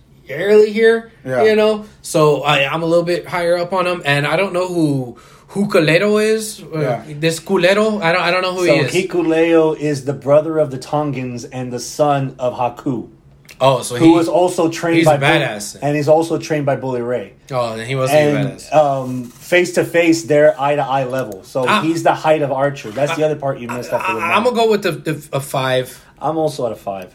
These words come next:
Speaker 1: Okay, 'cause I, I don't really know what I have here
Speaker 3: Um,
Speaker 1: with this match.
Speaker 3: I don't, I don't think there's gonna be a winner in this match. I think this is gonna further the Bullet Club, um,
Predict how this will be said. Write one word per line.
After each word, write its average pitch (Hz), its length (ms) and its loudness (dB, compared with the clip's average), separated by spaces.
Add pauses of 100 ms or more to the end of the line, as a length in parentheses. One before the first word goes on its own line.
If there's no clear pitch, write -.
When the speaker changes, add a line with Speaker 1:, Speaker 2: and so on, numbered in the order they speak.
Speaker 1:
Okay, 107 400 -14
'cause 139 280 -4
I, 170 320 -2
I - 20 0
don't 196 140 0
really 175 180 0
know 143 120 0
what 131 120 0
I 117 80 -4
have 107 300 -8
here 104 320 -10 (320)
Speaker 3:
Um, 147 580 4 (340)
Speaker 1:
with 110 120 -14
this 107 180 -12
match. 98 360 -14 (680)
Speaker 3:
I 170 160 2
don't, 208 220 -4
I 180 120 0
don't 214 200 -4
think 151 180 -6
there's 147 280 -4
gonna 147 220 -4
be 143 200 -4
a 143 80 0
winner 151 280 -4
in 127 100 -4
this 113 260 -10
match. 110 260 -8
I 135 80 -2
think 160 240 -2
this 139 160 -10
is 139 100 -10
gonna 135 220 -2
further 139 520 -2
the 117 600 -6
Bullet 135 480 -2
Club, 107 560 -8 (800)
um, 107 720 -2